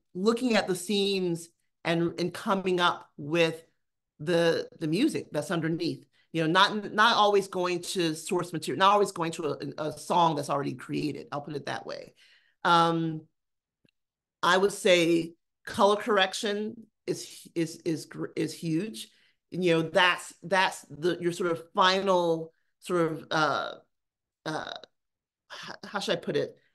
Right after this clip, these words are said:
That's sort of your final palette, your final painting, if you will. You know, when it's all finished, what do you want your film to look like? You know what I mean? And, um, finding a really great colorist is, is key as well. Like, these are all very important things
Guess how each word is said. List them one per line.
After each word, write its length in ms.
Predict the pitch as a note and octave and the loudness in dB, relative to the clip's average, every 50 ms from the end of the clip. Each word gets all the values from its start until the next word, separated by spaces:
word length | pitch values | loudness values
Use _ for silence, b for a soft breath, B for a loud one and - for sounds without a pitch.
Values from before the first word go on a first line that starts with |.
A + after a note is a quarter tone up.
| _ - | _ 2
That's 180 | - G3 G3+ A3 | 2 2 4 4
sort 140 | D4 B3+ A3+ | 2 2 2
of 40 | G#3 | 2
your 100 | F#3+ F#3 | 2 0
final 440 | - - A3+ G3+ G3+ G#3 G#3 G3 | 0 4 6 6 6 6 4 0
palette, 480 | G3 - - - G3 F#3 F3 D#3+ C3+ - | 0 -2 -10 -4 0 0 0 0 0 -4
your 100 | D3+ D3 | -6 -4
final 240 | - F#3 G3 F#3 F#3 | -2 0 0 0 -2
painting, 580 | - - - D#3 D#3 D#3+ F3+ D#3+ B2+ - - - - | -6 -6 -6 -4 -4 -4 -4 -6 -6 -8 -10 -10 -10
if 200 | - C3 C3 D3 | -10 -8 -4 -4
you 100 | D3+ D3 | -4 -2
will. 440 | D3+ C#3+ A#2+ G#2+ F2+ - - - b b b b b b | -2 -4 -4 -4 -6 -8 -10 -14 b b b b b b
You 120 | F3 E3 | 0 0
know, 120 | D#3+ D#3 D#3 | 2 2 2
when 100 | D#3+ E3 | 2 0
it's 100 | E3 F#3+ | 2 4
all 300 | F3 F#3 F#3+ F#3+ F#3+ - | 6 6 6 6 4 0
finished, 380 | G3 F3+ F3+ D#3+ D#3 D#3 - b b b - | 0 2 2 2 -2 -2 -6 b b b 2
what 140 | E3+ G3 | 2 4
do 60 | G3+ A3 | 4 4
you 100 | A3 G#3 | 2 2
want 240 | G3+ G3 F3+ C3 | 4 2 2 4
your 100 | F3+ E3+ | 2 0
film 300 | E3+ - F3+ E3+ D#3+ D#3+ - | -2 -2 -4 -2 -2 -2 -4
to 100 | - C#3 | -6 -4
look 260 | C#3 D#3+ D#3 D#3+ - | -2 -2 -2 -4 -6
like? 140 | - - - _ _ _ _ _ _ _ _ _ _ - | -12 -14 -14 _ _ _ _ _ _ _ _ _ _ -12
You 200 | - F3+ E3+ E3 | -4 0 0 2
know 80 | D#3 D#3 | 2 2
what 80 | D#3 | 0
I 40 | D#3+ | 0
mean? 440 | D#3 D#3 D#3 D#3 E3 E3+ F3+ F#3+ b b b b b b b - | 0 0 0 -2 -2 -4 -4 -6 b b b b b b b -2
And, 560 | - E3 E3 E3 D#3+ E3 E3 E3 E3 D#3+ - | 2 2 2 2 2 2 2 0 0 0 2
um, 220 | D#3+ D#3 D#3 D#3 - | 2 2 2 2 2
finding 260 | G#3+ F#3+ G#3 G#3+ G3 | 2 2 4 4 2
a 40 | F3+ | 2
really 240 | F3 F3 F3 F#3 E3+ | 2 0 0 0 -2
great 280 | D3+ D#3+ E3+ E3 E3 | -2 -4 -4 -4 -4
colorist 720 | - - - E3 E3 E3+ D#3+ E3+ E3 E3 E3 - - - _ _ _ _ _ _ _ - | -6 -4 -2 0 2 2 4 4 4 4 2 -2 -14 -18 _ _ _ _ _ _ _ -4
is, 380 | - D#3 D#3 D#3 C#3+ - - - | -2 0 0 0 -2 -4 -10 -6
is 300 | - C#3 D3+ C3+ - - | -4 -4 -4 -4 -6 -16
key 320 | - - - F3+ E3 D#3 D3 | -16 -12 -8 -4 -2 -2 -2
as 120 | C#3 C#3+ | -2 -4
well. 320 | C#3 D3 D3 C#3 C#3 C3+ - | -4 -4 -2 -2 -2 -4 -2
Like, 180 | D#3 D#3 D#3 | -2 -2 -2
these 200 | A3+ A#3+ C#4 C4+ | 0 -2 0 0
are 100 | C4+ - | 0 0
all 300 | - G#3 G#3+ G#3+ A3 G3+ | 2 4 6 6 4 6
very 340 | - G#3 G3+ G3 G3+ G#3 G3 | 4 2 2 2 0 -2 -2
important 720 | F#3+ F#3 F#3 - - G3+ F#3+ - - F3 E3+ E3+ E3+ - | -2 -4 -6 -4 -2 -2 -2 -2 -2 -2 -4 -4 -6 -4
things 600 | G3 F#3+ F3 F3 F3+ F3 D#3+ D3+ D3+ D3+ D3 - | -2 -2 -2 -2 -2 -4 -4 -4 -4 -6 -10 -12